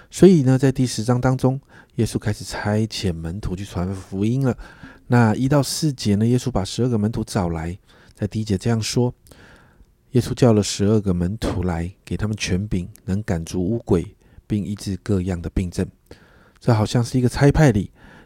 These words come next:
耶稣把那个恩膏给了门徒，让耶稣过去所做的，门徒也能照样做。接着五到十五节，你就看到耶稣说要，耶稣就把所有要做的事情呢，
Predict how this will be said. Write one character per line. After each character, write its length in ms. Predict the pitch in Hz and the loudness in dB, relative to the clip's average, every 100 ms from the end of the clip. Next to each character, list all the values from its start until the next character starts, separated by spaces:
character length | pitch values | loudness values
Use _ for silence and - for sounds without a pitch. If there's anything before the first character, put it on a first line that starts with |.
| _ | _
耶 100 | 117 | 0
稣 160 | - | 2
把 120 | 117 92 | 2 2
那 140 | 101 | 2
个 100 | 104 101 - | 0 0 0
恩 200 | 123 127 | 0 0
膏 200 | 127 117 | 2 4
给 200 | 117 101 | 4 0
了 80 | 90 | -2
门 180 | 87 95 | -2 -2
徒， 200 | - 82 - - - - - _ | 0 -2 -4 -20 -20 -20 -20 _
让 120 | 117 | 2
耶 120 | 113 | 4
稣 160 | 120 123 | 4 2
过 160 | - 120 | 4 4
去 100 | 117 | 4
所 160 | - 87 | 0 0
做 220 | - 113 | 4 4
的， 120 | 85 | 4
门 180 | 85 90 | -4 -4
徒 200 | 104 90 | -2 -2
也 160 | 82 | -2
能 120 | 78 82 | -4 -4
照 220 | - 101 | 0 2
样 200 | 101 95 | 2 -2
做。 280 | - 110 85 - - - - - - - | 0 0 0 -10 -20 -20 -20 -20 -16 6
接 120 | 175 | 6
着 140 | - | 6
五 100 | 113 | 0
到 120 | 107 | 0
十 180 | 135 - | 0 4
五 100 | 127 | 4
节， 300 | 113 - 95 | 4 2 2
你 140 | 95 95 | 2 2
就 100 | 127 | 2
看 160 | 120 | 2
到 100 | 113 | 4
耶 120 | 113 | 4
稣 120 | 123 147 | 4 0
说 320 | - 156 151 | 6 10 10
要， 260 | 151 123 - - - - - _ | 10 6 2 -12 -20 -20 -20 _
耶 80 | 151 | 4
稣 140 | - | 6
就 160 | 143 156 | 6 6
把 280 | - 101 90 | 6 2 2
所 320 | - 107 127 | 0 4 6
有 80 | 110 | 8
要 160 | 123 | 6
做 200 | 123 - | 6 6
的 60 | 117 | 4
事 180 | - 123 | 4 -2
情 260 | - 87 82 | -2 -4 -2
呢， 260 | 85 85 | 0 -2